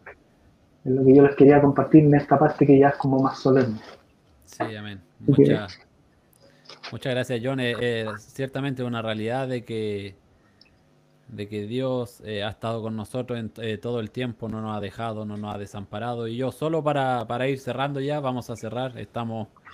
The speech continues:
Speaker 1: Sí.
Speaker 2: muy cerca del tiempo. Eh, lo que, lo único que yo quería decir es que un día, una semana igual, yo estaba pero muy mal,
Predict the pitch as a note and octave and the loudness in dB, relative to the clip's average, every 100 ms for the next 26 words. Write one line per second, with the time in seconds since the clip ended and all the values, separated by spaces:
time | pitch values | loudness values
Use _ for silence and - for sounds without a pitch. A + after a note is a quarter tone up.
0 | - E3+ F#3 - A#2+ A#2 B2+ A2 A#2 A2 | -6 -4 -4 -8 -8 -6 -6 -4 -4 -2
1 | - D3 D3 D3 C#3+ - - - - - | -2 -4 -4 -6 -8 -10 -12 -12 -12 -10
2 | A#2+ A2 G#2+ G2+ G2+ G#2 A2+ A#2 B2 C3+ | -8 -6 -4 -4 -6 -6 -6 -4 -2 -2
3 | D#3 D#3+ D3+ D3+ D3 D3 C3+ D#3 D3 C#3 | -2 -2 -2 -2 -2 -2 -2 -4 -4 -4
4 | C3+ D3 D3 C#3 C3+ C3 B2+ B2+ A#2+ G#2+ | -2 0 0 0 -2 -4 -4 -2 -4 -6
5 | G2+ - A2 G#2 G2+ A2 C3+ G#2 G2 | -10 -10 -8 -8 -10 -6 -6 -6 -10